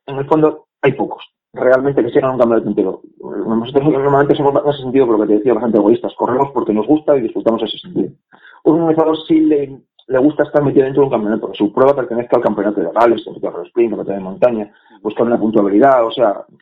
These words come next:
cumplir un poco las normas, etcétera. Tú tienes a un organizador ahora mismo que su prueba no va a puntuar para nada porque no va a haber un campeonato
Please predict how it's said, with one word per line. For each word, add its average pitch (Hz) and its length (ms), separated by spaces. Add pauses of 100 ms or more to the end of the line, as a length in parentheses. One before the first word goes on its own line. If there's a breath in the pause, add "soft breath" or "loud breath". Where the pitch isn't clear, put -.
(180)
cumplir 123 360
un 117 60
poco 110 200
las 95 160
normas, 120 360
etcétera. 110 480 (960)
Tú 165 80
tienes 165 220
a 160 60
un 156 80
organizador 151 400
ahora 143 120
mismo 143 320
que 104 200
su 107 200
prueba 139 280
no 113 120
va 123 60
a - 40
puntuar 131 300
para 123 180
nada 131 240
porque - 180
no 110 120
va 113 60
a - 20
haber 117 120
un 117 80
campeonato 117 540